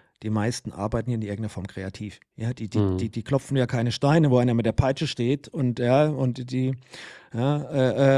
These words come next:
Speaker 1: äh, äh, und
Speaker 2: Nicht,
Speaker 1: wenn der
Speaker 2: dass
Speaker 1: mit
Speaker 2: das
Speaker 1: der
Speaker 2: da
Speaker 1: mit
Speaker 2: richtig wäre.
Speaker 1: <laughs> öfter, öfter mit der, äh, Peitsche knallen, ja, dann, dann, dann, dann hauen die auch mehr Steine kaputt,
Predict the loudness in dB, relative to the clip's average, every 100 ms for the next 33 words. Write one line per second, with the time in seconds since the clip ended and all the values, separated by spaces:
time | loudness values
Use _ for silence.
0 | 4 2 6 8 8 8 8 8 6 8
1 | 8 8 4 2 -2 -2 -2 -2 -2 -8
2 | _ _ _ 2 2 6 4 4 2 2
3 | 2 4 4 6 4 6 4 4 0 -2
4 | -4 0 2 2 0 -6 -4 -4 -4 -2
5 | 0 2 4 2 2 0 0 0 0 0
6 | 0 0 0 2 2 2 0 0 -2 2
7 | 2 2 0 -2 -2 -4